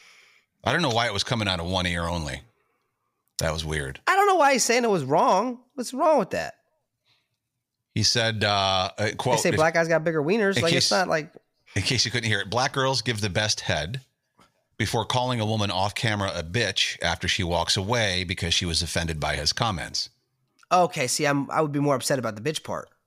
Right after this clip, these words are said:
Speaker 1: Here's the whole thing of what he said in full. This is that it is. Y'all give the best head. Or you don't say you don't give head. But white girls,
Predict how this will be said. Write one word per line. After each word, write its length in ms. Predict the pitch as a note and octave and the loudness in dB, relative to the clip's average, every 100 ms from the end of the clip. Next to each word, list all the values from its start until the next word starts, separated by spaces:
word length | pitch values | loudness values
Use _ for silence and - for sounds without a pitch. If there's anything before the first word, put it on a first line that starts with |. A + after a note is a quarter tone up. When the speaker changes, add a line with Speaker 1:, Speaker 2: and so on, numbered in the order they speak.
| - | -6
Speaker 1:
Here's 220 | E3+ G3+ D3+ | 0 0 2
the 100 | C#3 | 0
whole 220 | D3 C#3+ | 0 -2
thing 240 | - G#2+ | 0 0
of 80 | F2+ | 0
what 120 | D2+ | -4
he 80 | D2 | -2
said 320 | C2 - G#1+ - | -2 -2 -6 -2
in 140 | F#2 | -2
full. 400 | E2+ D2 - - _ _ _ _ _ _ _ _ - | -2 -4 -8 -12 _ _ _ _ _ _ _ _ -6
This 280 | E2+ F#3 - | 0 2 2
is 320 | G3 E3 C3+ | 0 -2 -2
that 340 | - G#2+ B2+ | -4 0 2
it 120 | C#3+ D3 | 2 2
is. 500 | F#3 D2+ - - - - | 0 -2 -4 -4 -6 -4
Y'all 320 | G2 A2+ D3+ | 0 0 0
give 220 | A#2+ B2 | -2 -4
the 80 | C3 | -4
best 340 | G2 F#2+ G2+ - | -2 -2 -2 -2
head. 420 | D#3+ B2 C#2+ - _ _ _ _ _ _ _ _ _ - | -2 -2 -4 -14 _ _ _ _ _ _ _ _ _ 0
Or 160 | A#2+ | 2
you 100 | A2+ | 2
don't 280 | A2 A#2+ C3+ | 2 0 0
say 360 | - B2 A#2 A#2+ | 0 2 0 -2
you 140 | A2+ G#2+ | -2 0
don't 280 | A#2 B2 | 0 -2
give 220 | G2+ E3 G#2+ | -4 -2 0
head. 360 | E2+ C2 - _ _ _ _ _ _ _ _ - | -2 -4 -12 _ _ _ _ _ _ _ _ -6
But 140 | D#2 | -2
white 200 | C#3 G3 | 0 0
girls, 520 | A#2+ F#2+ F2 - - | -2 -2 -2 -2 -4